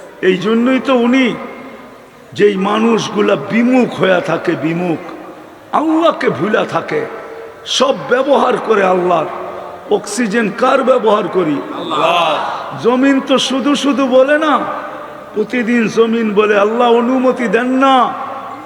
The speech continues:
Speaker 1: পেটে নিয়ে আনিব, পেটে, পেটে।" আর কত তাফালিং দেখবো? তাফালিং বুঝো?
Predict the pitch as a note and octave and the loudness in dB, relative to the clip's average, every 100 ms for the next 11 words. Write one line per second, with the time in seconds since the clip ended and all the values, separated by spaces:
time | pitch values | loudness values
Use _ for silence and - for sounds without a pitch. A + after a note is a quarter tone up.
0 | - - - - A#3+ - C4 B3 B3+ B3+ | -16 -16 -16 -4 -4 0 0 0 0 0
1 | B3 A#3 A3+ - A#3 A#3 A3+ G#3 A3 A3 | 2 4 2 4 0 2 0 0 0 0
2 | G#3+ G#3+ F3 - - - - - - - | 2 0 0 -6 -12 -12 -14 -14 -14 -2
3 | A3 B3 A3+ - B3+ B3 B3 A#3+ A#3 A#3 | 0 2 0 2 0 2 0 2 0 0
4 | A#3+ B3 A#3 A3+ A3 F#3+ G#3+ A3 G3+ G#3 | 0 0 2 2 2 2 0 0 -2 0
5 | A3+ B3 A3+ A#3 C4+ C4+ | 0 0 0 2 2 2